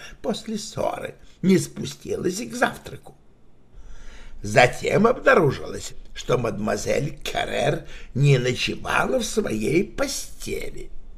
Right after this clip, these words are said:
Пропали её драгоценности, кое-какая одежда и саквояж. Оставшиеся вещи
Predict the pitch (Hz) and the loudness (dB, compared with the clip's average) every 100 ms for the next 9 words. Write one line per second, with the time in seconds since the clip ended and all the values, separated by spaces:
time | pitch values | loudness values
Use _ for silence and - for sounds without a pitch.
0 | - - 170 - - - 107 107 104 - | -10 -2 2 2 2 -2 0 0 -2 -4
1 | 104 - - - - 143 - 139 143 - | -6 -6 -8 -6 -6 -4 -4 -6 -4 -6
2 | - - - - - - - 175 - - | -6 -8 -12 -14 -6 2 2 2 -2 -4
3 | 113 - - - - - - - 220 226 | -4 -2 -2 -4 -6 -10 -4 2 2 2
4 | 180 202 - 240 254 247 - - - - | 2 2 2 4 4 2 -8 -12 -8 -4
5 | 185 - - 143 139 - - - - - | -4 -6 -12 -6 -2 -2 -4 -8 -8 -10
6 | - - - - - - - - - - | -12 -12 -14 -14 -14 -14 -12 -10 -10 -10
7 | - - - - - - - - - - | -12 -8 -8 -6 -8 -8 -8 -8 -8 -8
8 | - 160 - - - | -2 0 0 -4 -12